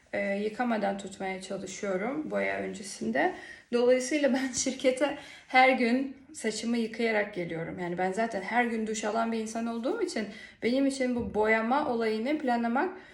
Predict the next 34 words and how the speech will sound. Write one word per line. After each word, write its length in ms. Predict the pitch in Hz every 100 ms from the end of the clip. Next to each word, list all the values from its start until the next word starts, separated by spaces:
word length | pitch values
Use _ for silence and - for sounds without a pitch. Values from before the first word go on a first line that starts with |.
| - _
çok 240 | - 302 277
zor. 380 | 220 247 403 - - - _
<laughs> 640 | 262 302 294 311 311 311
Şirkette 580 | - 226 285 277 - 294
tek 220 | 294 294
fırsatım 560 | - 226 220 202 202 196
olabiliyor 400 | 190 190 196 208
yoğunluktan, 720 | 202 202 98 - 202 220 208
bazen 360 | 202 208 202 208
bir 180 | 196 196 - - -
ara 300 | 226 220 214
oluyor, 200 | 202 196
son 240 | 202 214 202
dakika 320 | 196 - 202
bir 140 | 208
iptal 260 | 208 214 208
olabiliyor 500 | 202 196 190 196 202
vesaire. 560 | 214 214 214 208 285 359 - - -
Ama 200 | 262 285
o 60 |
zaman 300 | 277 285 339
benim 200 | 302 311
saçım 360 | - 262 - 359 - - - -
yıkanmış 540 | 220 240 233 285 302
olduğundan 600 | 254 240 247 247 285 320
dolayı 300 | 294 277 277
yine 200 | 247 247
yaptıramıyorum, 920 | 240 226 - 233 226 202 180 170 185 -
e, 680 | 202 185 175 175 185 185 185
boya 320 | 185 185 185
<laughs> 40 |
işlemlerini. 760 | - - - 220 208 208 226 302
O 120 | 269
yüzden 440 | 240 233 262 359